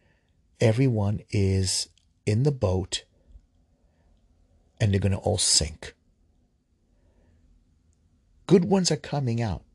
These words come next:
Good, good, good priests, good bishops are coming out and speaking out. And they know they have to. And they know they have to. And, and the other, the other problem is, is that you also have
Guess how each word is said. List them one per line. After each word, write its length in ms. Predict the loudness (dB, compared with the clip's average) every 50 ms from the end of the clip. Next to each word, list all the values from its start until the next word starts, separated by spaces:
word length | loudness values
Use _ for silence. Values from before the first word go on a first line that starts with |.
| _ _ _ -12 -6
Good, 440 | -2 0 0 0 0 -2 -6 -12 -12 -8 -2
good, 320 | 2 4 4 6 4 2 0 _ _ _ _ _ _ _ _ _ _ _ _ _ _ _ _ _ _ _ _ _ -10 -10 -10 -4
good 220 | 0 2 2 2 2 -2 _ _ _ _ _ _ _
priests, 560 | 2 4 4 4 2 0 -2 -6 -8 -8 -4
good 240 | -2 -2 -4 -2 -4
bishops 340 | -6 -6 -6 -6 -6 -6 -8
are 60 | -8
coming 320 | -10 -8 -6 -4 -4 -4
out 120 | -2 -2 -2
and 120 | -2 0
speaking 500 | 0 0 0 0 -4 -6 -6 -6 -6 -6
out. 280 | -6 -6 -8 -10 -16 -20 _ _ _ _ _ _ _ _ _ _ _ _ _ _ _ _ -4 0
And 140 | 0 2
they 100 | 2 2
know 220 | 4 4 4 2 2
they 100 | 0 -2
have 340 | -2 -2 -2 -4 -4 -6 -8
to. 200 | -8 -8 -8 -10 -12 _ _ _ _ _ _ _ _ _ _ _ _ _ _ _ _ _ _ -20 -20 -20 -20 _ -20 -20 -20 -20 -20 -20 -20 _ _ _ -2
And 120 | 0 2
they 100 | 2 2
know 180 | 2 0 0 0
they 100 | 0 -2
have 320 | -2 -2 -2 -4 -4 -6 -8
to. 140 | -10 -8 -6 -4
And, 220 | -2 -2 -2 -4 -4
and 300 | -4 -4 -2 -4 -4 -6 -8 -8
the 240 | -8 -2 0 0 2
other, 220 | 2 2 0 -2 -4 _
the 140 | -4 0 2
other 160 | 2 2 2
problem 480 | 0 -2 -6 -8 -6 -6 -6 -6 -6 -4
is, 180 | -4 -4 -4 -4
is 100 | -4 -4
that 140 | -4 -4
you 140 | -2 -2 0
also 280 | 0 0 -2 -2 -4 -4
have 340 | -4 -4 -2 -2 -4 -4